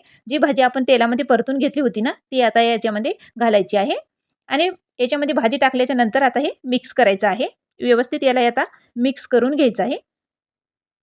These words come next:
अजिबात या भाजीला आता कडवटपणा राहत नाही, एकदम टेस्टी भाजी होती ही. तर मस्त आता भाजी झालेली आहे, बघू शकताय. मस्त असा सुगंध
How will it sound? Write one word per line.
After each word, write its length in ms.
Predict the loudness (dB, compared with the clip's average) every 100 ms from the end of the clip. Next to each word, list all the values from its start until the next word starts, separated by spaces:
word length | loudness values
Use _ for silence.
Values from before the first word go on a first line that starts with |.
| _ _ -4
अजिबात 300 | 0 2 0 -2 0
या 120 | 2
भाजीला 300 | 4 2 2
आता 100 | 0
कडवटपणा 600 | 4 6 6 2 0 0
राहत 200 | 0 -2
नाही, 200 | -4 -6 -4
एकदम 300 | -2 0 -2
टेस्टी 360 | 0 -2 -2
भाजी 260 | -4 -2 -2
होती 220 | -4 -4
ही. 140 | -4 -6 -8 _ _ _ _ _
तर 40 | -4
मस्त 320 | -4 -2 0
आता 200 | 0 0
भाजी 280 | -4 -4 -4
झालेली 300 | 0 0 0
आहे, 80 |
बघू 180 | -2 -4
शकताय. 320 | -4 -4 -4 -6 _ _
मस्त 200 | -12 -2
असा 260 | -2 -2 -6
सुगंध 380 | -4 -2 0